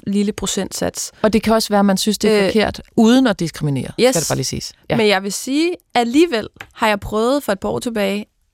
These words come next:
Speaker 1: hvor der var en stilling, en attraktiv stilling i Indre, øh, København, som jeg overvejede at søge, og så fik jeg at vide, at de ville have en mand.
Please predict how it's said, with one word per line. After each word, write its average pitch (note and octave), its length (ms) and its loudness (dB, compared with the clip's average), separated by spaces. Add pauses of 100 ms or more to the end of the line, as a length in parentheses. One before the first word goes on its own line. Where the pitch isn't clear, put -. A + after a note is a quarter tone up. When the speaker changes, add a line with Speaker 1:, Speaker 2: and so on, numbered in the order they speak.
Speaker 1:
hvor G#3+ 280 0
der G#3 80 0
var G3 140 2
en F#3 80 0
stilling, G#3 420 -4
en G#3 100 -6
attraktiv - 440 -6
stilling G#3+ 360 -2
i G3+ 200 -2
Indre, G3+ 440 -2 (100)
øh, G3 220 -2
København, F#3 500 -4 (140)
som G#3 180 -2
jeg F#3+ 80 0
overvejede F#3+ 320 0
at E3+ 60 -2
søge, F3+ 400 -4
og G3 120 -2
så G#3 100 -2
fik G3 380 -4
jeg F3 80 0
at E3 60 -6
vide, E3+ 120 -2
at F3+ 80 -8
de G3 60 -6
ville E3+ 160 -6
have D#3 80 -4
en E3+ 60 -4
mand. D#3+ 120 -6